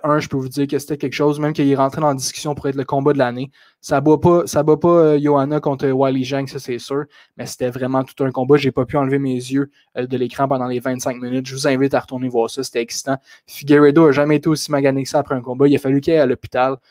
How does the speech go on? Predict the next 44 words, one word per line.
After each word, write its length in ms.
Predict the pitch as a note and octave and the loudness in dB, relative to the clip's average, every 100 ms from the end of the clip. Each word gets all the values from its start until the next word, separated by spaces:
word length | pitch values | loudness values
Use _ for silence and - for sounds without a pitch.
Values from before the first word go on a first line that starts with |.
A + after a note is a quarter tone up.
| _ | _
Moreno 360 | D3 D#3 D3 E3 | 2 4 4 2
était 120 | D#3+ | 2
assez 200 | D3 C#3 | 2 0
magané, 360 | D#3 D3 C#3 D#3+ | -2 0 0 0
mais 100 | C#3+ | 0
lui, 140 | D3+ | 0
il 60 | C#3+ | 0
est 60 | C#3 | 0
resté 220 | - D3 | -4 -6
chez 220 | C#3+ C3+ | -4 -4
eux. 180 | B2 C3+ | -2 -2
Il 60 | |
a 20 | C3 | 0
pu 120 | C#3 | 0
aller 140 | C3+ | 0
voir 180 | C3+ C3+ | 0 -2
sa 120 | C#3 | -4
famille. 440 | B2 A#2 A#2+ B2+ - _ _ _ | -6 -8 -8 -14 -18 _ _ _
Félicitations 680 | - F3+ D#3+ - C3+ C3 D3 | 0 0 0 -2 -2 0 -2
à 60 | |
Brandon 260 | C3+ C3+ C#3 | 0 -2 -2
Moreno 380 | C#3 B2+ C3 C#3+ | -2 -2 -4 -6
qui 100 | C3+ | -8
nous 120 | C3 | -6
a 40 | |
montré 240 | B2+ B2 C#3 | -6 -8 -8
que 100 | C3 | -8
c'était 300 | C3 B2+ B2+ | -8 -6 -6
vraiment 560 | B2 C3 C3+ C3 C3+ - _ - | -6 -2 0 2 0 -2 _ -8
le 140 | B2 | -4
contender 520 | C#3+ C3 C#3 C3+ C3+ | -2 -2 0 2 4
numéro 460 | C#3 D#3+ D#3 C3 B2 | 2 2 2 2 0
un 140 | C3+ - _ _ | -2 -6 _ _
dans 80 | C#3 | -2
la 120 | C#3+ | 0
catégorie 420 | C#3 D3 C#3 C3 | -2 -2 -2 -2
des 140 | C3+ A#2+ | -2 -4
poids 200 | B2+ A#2+ | -4 -6
mouches. 360 | A#2+ C3 - | -8 -12 -2
Davison 340 | D#3 D3+ D3+ D#3+ | 2 4 2 -2
Figueiredo 480 | E3 D#3 D3 E3+ | 0 4 6 6
est 140 | D#3+ C3+ | 4 2
resté 300 | D3 C#3+ D#3+ | 2 0 -2
champion, 440 | D#3 C3+ - D3+ | -2 -2 -2 -4